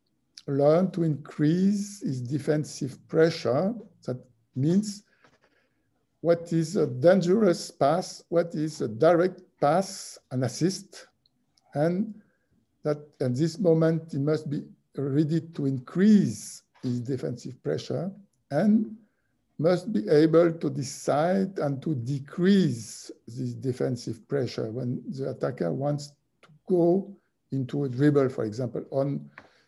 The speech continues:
if the defender choose to orientate this, uh, direct, uh, attacker with the ball, must so understand when and how to increase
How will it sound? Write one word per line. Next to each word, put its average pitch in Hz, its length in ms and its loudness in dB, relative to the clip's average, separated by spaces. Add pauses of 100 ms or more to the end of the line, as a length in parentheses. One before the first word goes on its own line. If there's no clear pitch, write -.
if 131 220 -6
the 127 100 0
defender 147 520 0 (140)
choose 160 540 0
to - 140 -2
orientate 151 1080 4
this, 131 640 -10
uh, 120 260 -4
direct, 131 560 -2
uh, 107 160 -6 (480)
attacker 120 380 -4
with 113 160 -8
the 113 60 -8
ball, 190 360 0 (600)
must 160 340 0 (140)
so 147 520 -2
understand 151 800 0 (580)
when 160 720 4
and 139 240 -6
how 165 480 2
to 143 120 -6
increase 139 920 -4